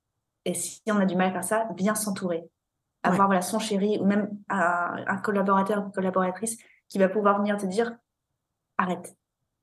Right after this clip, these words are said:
Speaker 1: Là, va, va boire de l'eau. <laughs> Va faire une pause.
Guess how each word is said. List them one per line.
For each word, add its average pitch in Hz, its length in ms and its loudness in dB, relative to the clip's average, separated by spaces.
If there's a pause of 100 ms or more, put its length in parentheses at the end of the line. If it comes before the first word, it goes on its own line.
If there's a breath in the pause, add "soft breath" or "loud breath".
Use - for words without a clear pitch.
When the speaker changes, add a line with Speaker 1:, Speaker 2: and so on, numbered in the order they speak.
(300)
Speaker 1:
Là, 196 280 0 (100)
va, 196 220 0 (480)
va 196 220 4
boire 254 200 8
de 240 100 8
l'eau. 226 180 6
<laughs> 262 1600 0
Va 226 100 8
faire 262 180 4
une 247 160 2
pause. 226 400 2